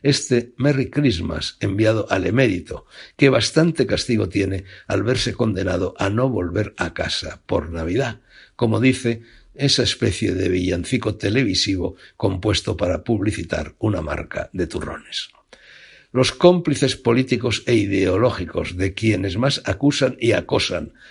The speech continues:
al rey emérito insisten, para quitar hierro a la campaña que podría volverse contra ellos, que conviene distinguir entre las instituciones y las personas que las encarnan. Estoy de acuerdo,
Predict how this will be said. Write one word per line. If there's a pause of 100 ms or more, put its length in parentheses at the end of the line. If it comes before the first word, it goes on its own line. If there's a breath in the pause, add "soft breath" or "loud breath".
(180 loud breath)
al
rey
emérito (180 soft breath)
insisten,
para
quitar
hierro
a
la
campaña
que
podría
volverse
contra
ellos, (300 loud breath)
que
conviene
distinguir
entre
las
instituciones (240 loud breath)
y
las
personas
que
las
encarnan. (560 loud breath)
Estoy
de
acuerdo,